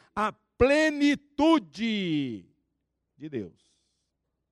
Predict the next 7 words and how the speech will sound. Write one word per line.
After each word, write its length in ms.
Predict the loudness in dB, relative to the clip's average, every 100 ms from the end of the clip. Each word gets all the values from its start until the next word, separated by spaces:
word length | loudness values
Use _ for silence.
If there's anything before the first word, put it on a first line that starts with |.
| _ _ _ _ _ _ _ _ _
Plenitude 680 | -12 -10 -10 -10 -8 -8 -8
da 140 | -10
divindade. 1040 | -10 -12 -12 -14 -12 -12 -12 -16 _ -20 _
Também 340 | -16 -12 -12 -12
nele 560 | -10 -8 -8 -12 -20 _ _ _ _
estáis 360 | -16 -12 -12
aperfeiçoados. 1080 | -14 -18 -18 -18 -18 -16 -14 -14 -16 _ _